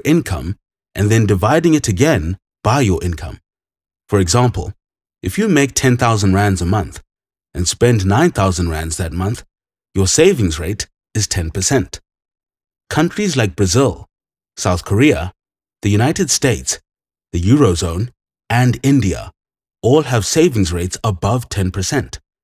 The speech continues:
South Africa's saving rate is one percent. The reasons for this are many. South Africa's employment rate is notoriously high.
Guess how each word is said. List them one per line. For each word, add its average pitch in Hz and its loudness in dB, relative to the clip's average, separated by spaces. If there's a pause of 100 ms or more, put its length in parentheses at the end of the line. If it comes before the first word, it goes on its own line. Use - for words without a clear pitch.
(440)
South 131 -2
Africa's 175 0
saving 120 2
rate 80 -8 (220)
is 98 -2
one 123 2
percent. - -10 (760)
The 113 4
reasons 120 2
for - -6
this 87 -4
are 95 0
many. 92 -2 (680)
South 156 -2
Africa's 190 0
employment 120 2
rate - -6
is 104 -4
notoriously 110 0
high. 101 -2